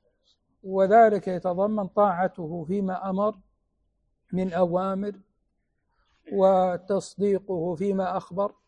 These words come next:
أي من أمور الغيبية والأحداث تصدقه، واجتناب ما عنه نهى وزجر، وإقام الصلاة، إقام الصلاة بشروطها وأركانها وواجباتها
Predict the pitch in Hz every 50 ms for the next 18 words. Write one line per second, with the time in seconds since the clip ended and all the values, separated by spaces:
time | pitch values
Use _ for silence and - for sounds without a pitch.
0 | - 190 185 185 180 180 175 175 175 196 190 185 202 202 190 180 175 170 156 165
1 | 180 180 180 180 165 180 180 180 175 180 180 180 180 180 - - _ _ _ _
2 | _ _ _ _ _ _ _ - 185 180 170 175 180 160 - - 156 185 180 180
3 | 180 175 - _ - 185 - - 196 196 175 160 160 175 175 - - 202 - _
4 | _ _ _ _ _ _ _ _ 233 233 240 190 185 175 - - 196 190 196 208
5 | 226 226 233 202 202 202 196 196 190 190 208 - _ _ - 185 170 170 180 202
6 | 196 185 165 160 185 180 196 202 190 226 233 220 208 190 170 160 160 143 139 135
7 | - _ _ 180 185 202 220 208 - - 254 254 240 226 - - - - 185 170
8 | 151 139 - - _ _ _ _ _ _ _ _ _ _ _ _ _ _ _ _
9 | _ - 226 226 226 214 196 180 - - - 190 185 185 208 233 233 220 185 151
10 | - 202 190 180 190 196 190 - 185 165 180 196 190 180 175 - 165 175 160 -
11 | - 190 190 190 185 185 175 156 170 175 170 160 160 160 180 185 190 170 180 180
12 | 170 180 180 180 170 - 180 165 185 202